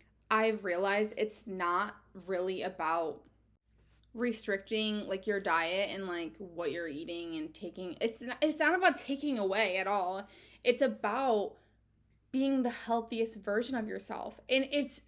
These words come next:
the part where you have to restart. Before, I was like, "This is so not good for your mental health." But this time, it's like, I realized that part of it's there so that we're not giving up on ourselves immediately. Like, we're not giving up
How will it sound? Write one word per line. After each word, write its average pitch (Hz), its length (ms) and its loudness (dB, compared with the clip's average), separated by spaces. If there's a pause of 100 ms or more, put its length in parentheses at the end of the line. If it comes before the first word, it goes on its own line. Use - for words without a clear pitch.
the 226 180 6
part 311 360 2
where 262 420 2 (200)
you 247 60 2
have 254 100 -4
to 254 100 2
restart. 233 760 2 (840)
Before, 302 440 6
I 262 120 6
was 262 160 4
like, 254 200 2
"This 240 200 2
is 285 200 -2
so 233 340 0
not 214 220 0
good 196 140 0
for 214 60 -6
your 196 80 -2
mental 190 240 -4
health." 233 340 2
But 202 240 -2 (1000)
this 247 180 -2
time, 247 300 -4
it's 220 200 -8
like, 214 220 -2
I 220 100 0
realized 202 640 0 (840)
that 247 320 6
part 240 240 2
of 240 80 2
it's 240 160 2
there 196 400 2
so 226 160 -2
that 220 180 2
we're 214 100 0
not 196 240 -2
giving 190 280 -2
up 180 120 -8
on 180 120 -4
ourselves 190 400 -8
immediately. 185 600 -8
Like, 214 200 -2
we're 226 100 2
not 208 260 2
giving 202 280 0
up 190 180 -6